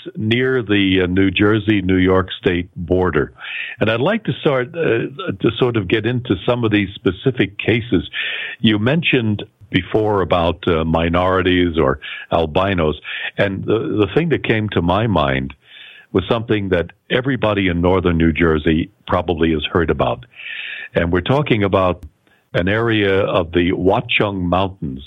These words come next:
which is the, the mountain range that runs through that area up into New York State. Watchung, a lot of Indian names there, Watchung Mountains. And there, right on the border, uh, around, uh, Mahwah,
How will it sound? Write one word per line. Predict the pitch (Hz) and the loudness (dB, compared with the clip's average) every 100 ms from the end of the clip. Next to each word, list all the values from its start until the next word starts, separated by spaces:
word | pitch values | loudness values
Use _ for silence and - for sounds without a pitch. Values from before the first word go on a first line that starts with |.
| - | -2
which | 80 - | -2 0
is | 90 - | 0 0
the, | 85 76 | 0 0
the | 82 | 2
mountain | 85 95 95 80 | 2 0 0 0
range | 73 73 73 | 0 0 -2
that | 90 | -2
runs | 90 80 78 - | 0 0 -2 0
through | 87 | 2
that | 80 78 | 2 2
area | 80 80 78 76 - - - | 4 4 4 2 -4 -10 -4
up | 98 92 | -2 0
into | 85 - 87 | -2 0 0
New | 85 | 2
York | 85 80 - | 2 0 -2
State. | - 85 - - - - - _ | -2 -2 -4 -12 -14 -16 -18 _
Watchung, | - 85 101 98 92 71 76 | -2 0 0 0 0 0 0
a | |
lot | 80 110 92 | 2 2 2
of | 80 | 2
Indian | 95 92 80 73 | 0 2 2 2
names | 76 69 69 78 | 0 0 -4 -2
there, | 80 71 | 2 2
Watchung | 73 82 - 85 76 | 2 0 0 0 0
Mountains. | 76 73 - 69 - - - - - - | 0 0 -4 -6 -6 -6 -4 -4 -6 -2
And | 95 95 | -2 0
there, | 151 156 | 0 2
right | 101 120 180 | 2 2 2
on | 175 | 2
the | 139 | 2
border, | 95 104 120 107 76 69 _ _ _ _ _ | 2 2 2 2 0 -2 _ _ _ _ _
uh, | 90 | -2
around, | 87 98 95 95 85 | 0 2 2 0 2
uh, | 87 | 0
Mahwah, | 82 85 110 123 85 67 64 | 2 2 2 2 2 2 0